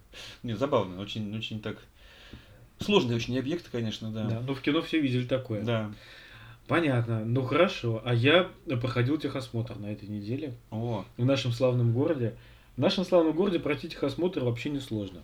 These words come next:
Speaker 1: Мгм.
Speaker 2: Даже просто. Там даже станция одна есть специально для прохождения техосмотра. Но у меня впервые в моей жизни такая случилась история, что я приехал на техосмотр,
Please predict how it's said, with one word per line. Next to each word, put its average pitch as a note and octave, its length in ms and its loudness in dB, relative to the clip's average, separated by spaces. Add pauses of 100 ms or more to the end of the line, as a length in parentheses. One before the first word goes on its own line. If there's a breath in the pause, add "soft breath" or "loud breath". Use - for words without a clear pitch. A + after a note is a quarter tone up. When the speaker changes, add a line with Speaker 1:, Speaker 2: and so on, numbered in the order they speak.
Speaker 1:
Мгм. F#2 400 -4 (760)
Speaker 2:
Даже B2 300 4
просто. A#2 460 0
Там C3 240 0
даже B2 200 4
станция D#3 420 0
одна B2 180 2
есть A#2 220 4
специально C3 520 -2 (380 loud breath)
для A#2+ 80 -2
прохождения A#2+ 480 0
техосмотра. A#2 640 -4 (480 loud breath)
Но A#2 380 4 (120)
у - 80 -4
меня A#2+ 300 6
впервые C#3 420 0
в B2 40 -2
моей A#2+ 220 4
жизни E3+ 280 2
такая B2 240 0
случилась A#2 460 -2
история, E3+ 340 -2
что - 160 -4
я B2 80 4
приехал A#2+ 360 -4
на A2+ 60 2
техосмотр, A#2+ 600 -2